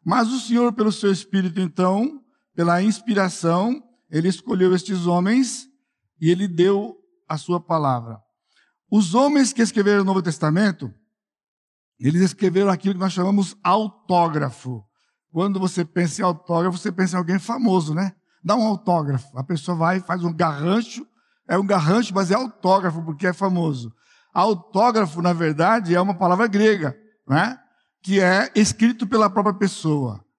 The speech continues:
É algo feito pela própria pessoa. Ou seja, um bilhete escrito por alguém, se você guardar,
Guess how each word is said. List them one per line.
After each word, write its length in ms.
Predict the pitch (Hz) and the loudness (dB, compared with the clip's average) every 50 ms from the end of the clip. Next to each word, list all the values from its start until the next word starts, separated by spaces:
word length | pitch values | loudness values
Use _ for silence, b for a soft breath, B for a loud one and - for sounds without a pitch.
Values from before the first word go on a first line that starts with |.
| _ - | _ -2
É 80 | 175 175 | 0 2
algo 400 | 170 165 170 180 208 214 202 226 | 4 4 4 4 2 0 -2 -4
feito 340 | - - 196 185 190 165 | -4 0 0 0 0 0
pela 160 | - 196 185 180 | 0 0 0 0
própria 280 | 170 190 180 180 180 | 0 0 -2 -2 -2
pessoa. 580 | 165 190 185 - - - 156 147 135 131 120 b b b b b b | -4 -4 -6 -6 -4 -4 -2 -2 -2 -4 -6 b b b b b b
Ou 120 | b 262 | b -2
seja, 280 | 226 - 208 196 180 202 | 0 2 2 2 2 2
um 80 | 247 254 | 2 2
bilhete 640 | 277 285 285 277 240 208 208 202 208 - 254 330 - - _ _ _ _ _ _ _ - | 4 2 4 4 4 4 4 2 0 -4 -10 -10 -10 -12 _ _ _ _ _ _ _ -2
escrito 460 | - 214 202 - 220 214 208 175 214 | 0 0 2 2 2 2 2 2 -2
por 160 | 175 - 302 | -2 0 2
alguém, 480 | - 208 208 185 196 196 220 202 - - - _ _ _ _ _ _ _ | 2 2 2 2 0 0 0 -2 -4 -8 -16 _ _ _ _ _ _ _
se 120 | _ - 214 | _ -6 -4
você 260 | 185 190 185 - 190 | -2 -2 -2 -2 -2
guardar, 580 | 175 180 202 190 185 180 180 185 240 330 349 | -2 0 0 0 0 0 0 -2 -2 -2 -6